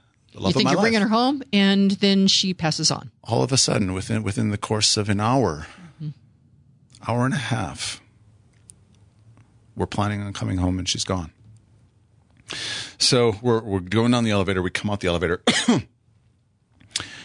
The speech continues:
Speaker 1: I notice that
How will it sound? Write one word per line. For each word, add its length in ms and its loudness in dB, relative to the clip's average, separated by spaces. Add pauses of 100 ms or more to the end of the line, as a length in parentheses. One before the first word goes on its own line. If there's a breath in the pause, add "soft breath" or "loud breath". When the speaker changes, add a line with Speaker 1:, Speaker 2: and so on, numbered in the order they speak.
(200 loud breath)
Speaker 1:
I 160 4
notice 500 2 (1400)
that 220 -2